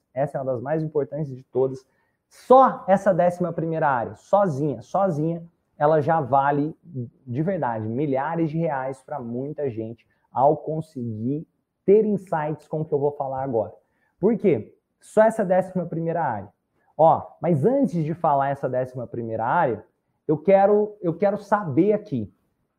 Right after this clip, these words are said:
quem aqui, quem aqui que está ouvindo esse conteúdo, vendo esse conteúdo, decide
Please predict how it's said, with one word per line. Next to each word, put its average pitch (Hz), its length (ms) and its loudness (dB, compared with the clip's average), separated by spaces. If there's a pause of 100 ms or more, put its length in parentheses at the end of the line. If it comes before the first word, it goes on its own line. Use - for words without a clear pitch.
quem 277 300 6
aqui, 190 540 0 (140)
quem 247 260 0
aqui 160 420 0 (840)
que 185 320 2
está 170 340 -2
ouvindo 190 500 0
esse 143 140 -4
conteúdo, 139 720 -2
vendo 156 240 -4
esse - 120 -8
conteúdo, 135 720 -4 (720)
decide 202 720 4